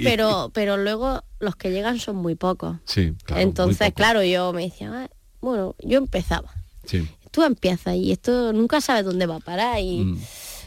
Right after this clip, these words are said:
Speaker 1: ahora con el tiempo digo, "Bendita esa niña que con once años quiso hacer esas locuras de
Speaker 2: Sí.
Speaker 1: estar en dos sitios a la vez, más estudiar", y, y luego, pues bueno, se me fue dando bien y hasta el día de hoy.
Speaker 2: ¿Y estudiaste hasta qué, mm, estudios?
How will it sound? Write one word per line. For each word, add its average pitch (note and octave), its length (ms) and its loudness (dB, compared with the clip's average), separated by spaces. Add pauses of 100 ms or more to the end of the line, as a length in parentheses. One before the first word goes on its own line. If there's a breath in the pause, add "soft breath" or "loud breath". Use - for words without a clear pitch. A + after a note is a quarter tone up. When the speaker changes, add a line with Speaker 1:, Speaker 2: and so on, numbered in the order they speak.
(120 loud breath)
Speaker 1:
ahora G#3+ 300 2
con A3+ 220 4
el G#3+ 120 2
tiempo A3+ 600 4
digo, G#3 240 2
"Bendita A3+ 880 0
esa A#3 260 0
niña A#3 420 0
que F3+ 160 -2
con F3 160 0
once G#3 260 -2
años A3 380 2
quiso G3+ 260 -4
hacer G3+ 220 -2
esas G3+ 240 2
locuras G3 540 2
de E3+ 100 -2
Speaker 2:
Sí. - 140 -2
Speaker 1:
estar F3+ 240 0
en F#3+ 80 -2
dos F#3 160 0
sitios F#3+ 340 0
a F3+ 40 0
la F#3 120 0
vez, G3+ 160 2
más F#3 220 -4
estudiar", F#3+ 580 2
y, A3+ 60 4
y F3+ 400 0
luego, F#3+ 320 4
pues E3+ 180 -2
bueno, F3 200 -8 (100)
se - 160 -4
me E3 280 -2
fue F3+ 280 -2
dando F3 320 6
bien G3+ 240 4
y G#3 100 2
hasta - 240 -4
el - 60 -4
día F3+ 160 0
de D#3+ 120 -4
hoy. F3 240 2 (200)
Speaker 2:
¿Y G2 80 2
estudiaste C#3 560 4
hasta G#2+ 240 0
qué, G#2+ 680 2 (440)
mm, E2+ 260 -6
estudios? F2+ 640 2